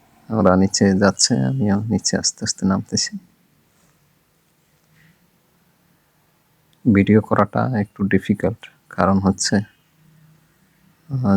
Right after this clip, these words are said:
যখন আইসের উপর পাড়া দেই, কোথাও কোথাও চোরাবালির মতো অনেক বেশি ডেবে যায়, আবার কোথাও কোথাও একটু শক্ত,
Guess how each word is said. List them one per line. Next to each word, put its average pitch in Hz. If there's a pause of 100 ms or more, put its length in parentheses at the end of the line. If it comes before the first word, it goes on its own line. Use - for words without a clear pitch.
যখন 98
আইসের 90
উপর 101 (480)
পাড়া 113
দেই, 143 (760)
কোথাও -
কোথাও 123 (360)
চোরাবালির 117
মতো 110 (1040)
অনেক 143
বেশি 127
ডেবে 104
যায়, 104 (1040)
আবার -
কোথাও 127
কোথাও 113
একটু 110
শক্ত, -